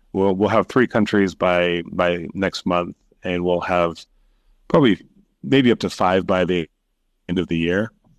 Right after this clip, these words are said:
Um, we like that idea of a three to five country footprint. South Africa, um, is not really on our radar. Um, Southern Africa is. You know, your Zimb-, Zimbabwe is, and your Mozambique's, and your Zambia's. Um, but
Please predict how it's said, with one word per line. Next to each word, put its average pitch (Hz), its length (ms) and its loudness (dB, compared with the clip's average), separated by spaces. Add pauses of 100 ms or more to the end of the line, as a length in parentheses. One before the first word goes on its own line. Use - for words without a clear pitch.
(180)
Um, 92 560 -2 (380)
we 113 160 4
like 113 440 2
that 104 200 2
idea 95 260 2
of 87 80 0
a 87 80 0
three 104 240 0
to 90 80 0
five 92 220 0
country 95 340 -4
footprint. - 640 -6 (320)
South 117 240 0
Africa, 110 720 2 (160)
um, 90 460 -2 (140)
is 107 160 2
not 101 300 2
really 98 300 4
on 90 120 2
our 82 120 2
radar. - 460 -2 (220)
Um, 87 480 -2
Southern 127 360 2
Africa 90 420 -2
is. 98 460 -2 (260)
You 85 80 -6
know, 85 100 0
your 85 160 0
Zimb-, 87 500 -2
Zimbabwe 87 640 2
is, 82 140 -2
and 85 120 -4
your 82 340 0
Mozambique's, 87 560 0
and 85 100 -10
your 85 80 -4
Zambia's. 80 600 -4 (380)
Um, 87 420 -2 (180)
but 98 300 0